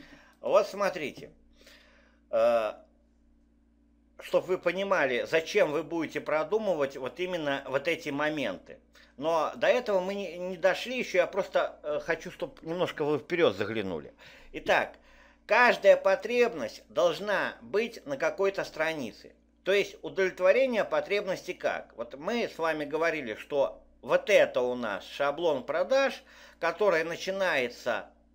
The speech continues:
с основных элементов, над которым можно раз-, э, размышлять и искать идеи. Но идея должна всегда воплощаться в конкре-, в конкре-, конкретной странице.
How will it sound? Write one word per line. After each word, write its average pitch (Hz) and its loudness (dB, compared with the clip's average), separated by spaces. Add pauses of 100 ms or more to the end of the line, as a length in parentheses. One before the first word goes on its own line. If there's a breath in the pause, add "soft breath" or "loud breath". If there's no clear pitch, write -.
с - 0 (220 loud breath)
основных 175 -2
элементов, 196 0
над 160 -4
которым 175 0
можно 156 2
раз-, 135 -6
э, 143 2
размышлять 165 0
и 156 -6
искать 165 -2
идеи. 139 -8 (320 loud breath)
Но 147 -2
идея 214 6
должна 180 6
всегда 170 2
воплощаться 165 -2
в - -18
конкре-, 147 -8 (100)
в 135 -4
конкре-, 165 -2
конкретной 180 -4
странице. 156 -6